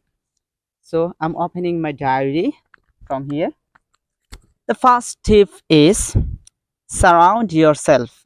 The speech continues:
with English. Surround yourself with English. That means you have to surround yourself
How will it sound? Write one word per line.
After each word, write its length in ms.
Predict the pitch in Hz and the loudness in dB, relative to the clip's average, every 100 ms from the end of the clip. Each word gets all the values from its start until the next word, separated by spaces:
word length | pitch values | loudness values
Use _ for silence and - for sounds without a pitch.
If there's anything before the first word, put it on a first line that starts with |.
| _ _ _ - 139 143 | _ _ _ -12 -6 0
with 200 | 170 156 - 165 | 0 0 -4 -4
English. 300 | 151 131 120 _ _ _ _ _ _ - | -2 -4 -8 _ _ _ _ _ _ -4
Surround 560 | 190 170 170 175 180 196 156 160 | 2 4 4 2 0 -4 -2 -2
yourself 400 | 156 - 156 143 151 | -2 0 -2 0 -2
with 140 | 147 - 160 | -2 0 0
English. 280 | 135 120 - _ _ _ _ | 0 -4 -10 _ _ _ _
That 160 | 160 175 202 | -2 -2 0
means 160 | 175 - _ _ _ | -2 -2 _ _ _
you 60 | 175 170 | -6 0
have 120 | 196 - | -2 0
to 60 | 208 - | -4 0
surround 320 | 175 170 175 165 | 2 2 0 -2
yourself 360 | 160 - 160 | -2 -2 -6